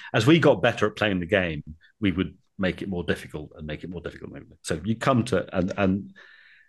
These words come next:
we just had this, I think it was kind of, it might even, I can't remember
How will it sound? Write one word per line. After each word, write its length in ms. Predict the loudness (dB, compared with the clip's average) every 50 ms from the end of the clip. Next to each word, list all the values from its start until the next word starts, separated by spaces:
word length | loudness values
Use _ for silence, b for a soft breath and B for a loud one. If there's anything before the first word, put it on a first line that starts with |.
| b b _
we 140 | 2 4 4
just 180 | 4 2 2 2
had 160 | 2 2 4
this, 240 | 2 2 2 -2 -10 -14 _ _ _ _ _ _ _ -20 -18 _ -10
I 40 | -2
think 140 | 2 4 6
it 20 |
was 80 | 6 6
kind 200 | 6 6 6 6 4 2 0 -4
of, 80 | -4
it 140 | -2 0 4
might 180 | 4 6 6 6
even, 280 | 4 4 2 0 0 -4 -8
I 180 | -6 -4 -2 -2
can't 320 | -2 -4 -4 -2 0 2 4
remember 200 | 4 6 4 4